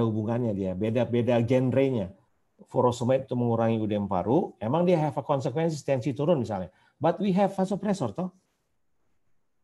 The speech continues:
Doesn't matter. Biarkan jalan berdua. Nggak apa-apa. Orang beda, beda target kok. Nggak usah di, apa nih,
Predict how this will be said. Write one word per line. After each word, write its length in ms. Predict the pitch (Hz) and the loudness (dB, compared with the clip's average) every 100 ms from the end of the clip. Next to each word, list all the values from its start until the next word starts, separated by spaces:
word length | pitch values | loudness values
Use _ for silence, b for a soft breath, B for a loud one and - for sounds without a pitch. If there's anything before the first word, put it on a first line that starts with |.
| _ _ _ _ _ _ _ _ _ | _ _ _ _ _ _ _ _ _
Doesn't 240 | 117 127 190 | -6 -4 -2
matter. 320 | 202 196 90 - _ _ _ _ _ _ _ - | -4 -4 -10 -12 _ _ _ _ _ _ _ -4
Biarkan 400 | 123 147 208 135 | -2 0 0 0
jalan 240 | 110 107 | 0 0
berdua. 480 | 104 95 101 85 87 _ _ _ _ _ _ _ _ _ _ _ _ _ _ _ - | -4 -4 -6 -8 -12 _ _ _ _ _ _ _ _ _ _ _ _ _ _ _ -14
Nggak 80 | 85 | -6
apa-apa. 480 | - - 92 92 - _ _ _ _ _ | -6 -4 -6 -8 -12 _ _ _ _ _
Orang 240 | 110 110 | 0 2
beda, 320 | 107 107 107 101 | 2 2 2 2
beda 320 | 110 107 104 | 0 2 0
target 400 | 104 101 107 151 | 0 0 0 -2
kok. 320 | 196 190 - _ _ _ _ _ _ _ - | -4 -8 -12 _ _ _ _ _ _ _ -14
Nggak 160 | 107 104 | -8 -6
usah 240 | - 101 | -2 -2
di, 160 | 101 104 104 104 104 101 101 | 0 -2 -2 -2 -2 -4 -4
apa 160 | - 139 | -4 -4
nih, 240 | 117 143 | -4 -6